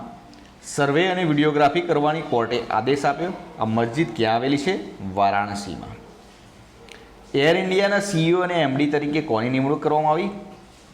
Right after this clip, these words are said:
કેમ્પબેલ વિલ્સનની. યુ એ ઈના રાષ્ટ્રપતિ, જેમનું હાલમાં નિધન થતાં ચાલીસ દિવસનો શોક જાહેર કરવામાં આવ્યો, શેખ ખલીફા બિન જાયદ અલ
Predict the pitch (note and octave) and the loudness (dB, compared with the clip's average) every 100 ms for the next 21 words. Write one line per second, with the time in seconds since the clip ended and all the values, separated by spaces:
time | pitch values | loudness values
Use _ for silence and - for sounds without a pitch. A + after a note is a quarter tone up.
0 | - C#3 C3+ D#3 E3 C#3 A#2+ D#3 F#3+ - | -8 -2 0 0 0 2 2 0 -4 -8
1 | - G2 F#2+ A2+ A2 A2+ F2+ - - - | -14 -10 -2 0 0 -4 -6 -8 -14 -20
2 | - - - - - - - - A#2 C3 | -20 -20 -20 -20 -20 -20 -20 -8 -2 2
3 | E3+ G3+ G3+ G3 G3+ G3+ D3 - D#3 D3+ | 6 6 6 2 2 6 4 4 0 0
4 | D#3+ D3+ C3 B2+ B2+ A2 A#2+ A#2+ A#2+ A2+ | 0 0 2 2 2 2 2 2 2 2
5 | B2 D#3 D#3+ D3+ D#3 - C#3+ C3+ F3+ G3 | 2 0 0 -2 -2 0 2 2 2 -4
6 | - C#3+ D3 D3 D3 - D3+ D3+ D3 B2 | 0 2 2 0 -4 -2 -2 -2 0 -2
7 | A2 G#2+ A2 A2 G#2+ G#2+ B2+ D3+ - - | -2 -2 0 0 2 0 0 -6 -10 -18
8 | - - - - E3 E3 - B2 A#2 A#2 | -20 -20 -6 0 0 -2 -4 -2 0 -2
9 | C3+ D3 - - - A#2+ A#2+ A#2+ A2 A2 | -4 -6 -16 -16 -8 0 0 0 2 2
10 | A2 C3 - - A#2+ - | 2 -2 -4 -2 0 0